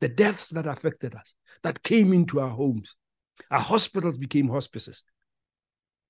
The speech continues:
We spend mo-, most time burying people than anything. And that has changed.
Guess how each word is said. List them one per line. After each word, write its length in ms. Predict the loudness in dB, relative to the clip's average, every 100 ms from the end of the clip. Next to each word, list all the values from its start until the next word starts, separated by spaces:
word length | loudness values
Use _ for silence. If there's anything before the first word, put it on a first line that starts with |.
| _ _ 4
We 180 | 8 8
spend 640 | 6 6 6 6 4 0
mo-, 300 | 4 6 6
most 420 | 6 6 6 4
time 360 | -4 0 0 0 -6 _ _ -6
burying 520 | 6 8 8 8 6
people 320 | 2 0 0
than 180 | 0 2
anything. 300 | 2 0 -6 _ _ _ _ _ _ _
And 180 | 2 4
that 100 | 4
has 200 | 0 -2
changed. 680 | -8 -10 -10 -12 -18 -20